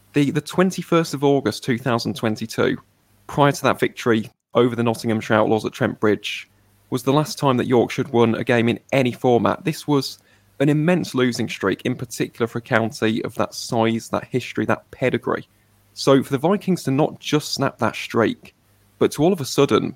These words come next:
build that up, build some momentum in this year's North Group,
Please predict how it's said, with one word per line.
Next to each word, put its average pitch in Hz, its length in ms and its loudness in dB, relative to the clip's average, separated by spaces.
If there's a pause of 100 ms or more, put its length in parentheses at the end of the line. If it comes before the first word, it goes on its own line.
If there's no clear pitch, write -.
build 139 160 2
that 139 100 6
up, - 380 2
build 123 160 -2
some - 80 -4
momentum 117 560 0 (220)
in 120 100 2
this 117 160 0
year's 110 180 2
North 117 300 2
Group, 90 260 0